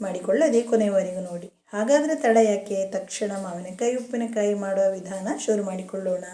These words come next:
ನಾನಿಲ್ಲಿ ಹತ್ತು ಇಪ್ಪತ್ತು ಮಾವಿನಕಾಯಿಯನ್ನು ತಗೊಂಡಿದ್ದೀನಿ. ತುಂಬಾನೇ ಬಲ್ತಿರ್ಬಾರ್ದು, ಬೆಳೆದಿರ್ಬಾರ್ದು ಮಾವಿನಕಾಯಿ, ಅಂಥ ಮಾವಿನಕಾಯಿಯನ್ನು ತಗೊಳ್ಬೇಕು.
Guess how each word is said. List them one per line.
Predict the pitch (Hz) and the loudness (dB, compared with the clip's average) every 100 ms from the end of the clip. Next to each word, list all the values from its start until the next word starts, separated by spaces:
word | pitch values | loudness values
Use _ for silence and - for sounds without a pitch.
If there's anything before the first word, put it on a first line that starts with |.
| 185 - _ _ _ _ _ 208 | -14 -16 _ _ _ _ _ -6
ನಾನಿಲ್ಲಿ | 220 254 220 240 - - _ | -4 -2 -2 -2 -4 -10 _
ಹತ್ತು | 214 - - 208 | -12 -12 -12 -12
ಇಪ್ಪತ್ತು | - 190 190 240 302 | -6 -6 -2 0 0
ಮಾವಿನಕಾಯಿಯನ್ನು | 214 185 185 - 185 180 185 302 - | -2 -2 -6 -8 -8 -8 -8 -8 -10
ತಗೊಂಡಿದ್ದೀನಿ. | 226 196 185 175 175 - _ _ _ _ _ _ _ _ _ _ _ _ _ _ _ _ _ _ _ _ _ _ _ _ _ _ - | -6 -4 -4 -6 -12 -16 _ _ _ _ _ _ _ _ _ _ _ _ _ _ _ _ _ _ _ _ _ _ _ _ _ _ -6
ತುಂಬಾನೇ | 277 330 330 294 | 2 2 4 4
ಬಲ್ತಿರ್ಬಾರ್ದು, | 214 220 - 214 190 190 190 175 214 339 - _ | 4 4 2 0 2 0 0 2 0 0 -4 _
ಬೆಳೆದಿರ್ಬಾರ್ದು | 208 233 226 226 185 196 190 190 | -2 0 2 2 2 0 0 -4
ಮಾವಿನಕಾಯಿ, | 180 185 185 - 185 240 - _ _ _ _ _ _ _ _ 220 | -6 -8 -8 -6 -4 -4 -6 _ _ _ _ _ _ _ _ -10
ಅಂಥ | 247 262 247 | -4 0 2
ಮಾವಿನಕಾಯಿಯನ್ನು | 202 185 190 185 175 202 277 | 0 -2 -6 -6 -6 -6 -8
ತಗೊಳ್ಬೇಕು. | - - 170 175 - | -6 -6 -4 -6 -10